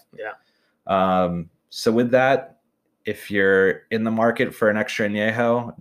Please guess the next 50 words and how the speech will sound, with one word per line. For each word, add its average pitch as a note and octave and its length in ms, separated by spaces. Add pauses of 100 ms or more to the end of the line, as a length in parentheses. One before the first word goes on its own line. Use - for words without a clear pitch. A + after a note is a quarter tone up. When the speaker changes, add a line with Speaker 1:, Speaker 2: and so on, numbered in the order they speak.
Speaker 2:
definitely A2 440
recommend G#2 480
the F2+ 40
El F2 160
Tesoro. G2 720
It's, - 560
it's F2+ 200
definitely G2+ 380
amazing. F#2 580 (440)
Um, D#2+ 600 (140)
comes G2 240
in F#2+ 60
the F#2+ 80
really F#2 200
pretty F#2 340
blue F#2 200
blo-, F2+ 320 (100)
bo-, F#2+ 280
blocks, D#2+ 460
Speaker 1:
Blocks. G#2 800
Speaker 2:
box, B2+ 100
<laughs> - 0
box. A2+ 540 (420)
And G2+ 420
it's A2+ 160
just C3+ 200
all B2 220
around B2+ 280
a F#2 40
great G2 300
sipping F#2 340
tequila. D#2+ 540
Like, E2+ 220
you F#2 100
won't F#2+ 220
be B2+ 80
Speaker 1:
And D3+ 80
it's, C3+ 160
like, A#2+ 120
Speaker 2:
disappointed. G2 200
Speaker 1:
eighty A#2 120
dollars A2+ 360
less C3+ 240
than A2+ 260
the, G#2+ 240
uh, A2 120
Reserva G#2+ 380
de G#2+ 120
la G#2+ 140
Familia. G#2+ 520